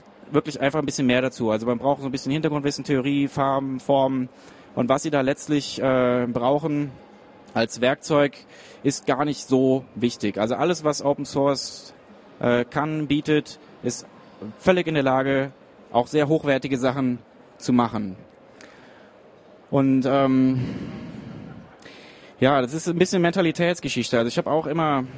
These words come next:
immer Designer, wenn ich dann sage, ich hätte, es ist jetzt blau, ich hätte es aber gern grün und dann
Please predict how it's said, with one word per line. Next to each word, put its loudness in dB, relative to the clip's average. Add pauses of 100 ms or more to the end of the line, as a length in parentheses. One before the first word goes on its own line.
(540)
immer 0
Designer, 0
wenn 0
ich -6
dann -4
sage, 2
ich -4
hätte, -4
es -4
ist -4
jetzt -2
blau, 2
ich -2
hätte -2
es -4
aber 2
gern -2
grün 2
und 2
dann 2